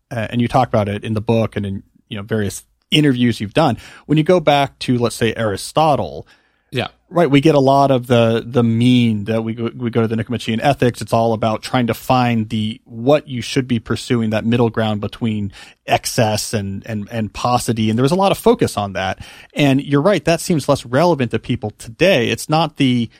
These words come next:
Speaker 1: "I know this is what the amount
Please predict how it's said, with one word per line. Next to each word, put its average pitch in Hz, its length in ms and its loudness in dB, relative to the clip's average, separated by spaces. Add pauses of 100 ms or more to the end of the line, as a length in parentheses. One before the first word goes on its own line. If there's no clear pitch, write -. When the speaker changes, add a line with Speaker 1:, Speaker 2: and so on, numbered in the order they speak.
(460)
Speaker 1:
"I 135 140 2
know 139 260 2
this 127 240 -2
is 120 160 -2
what 117 260 0 (640)
the 135 140 2
amount 127 560 0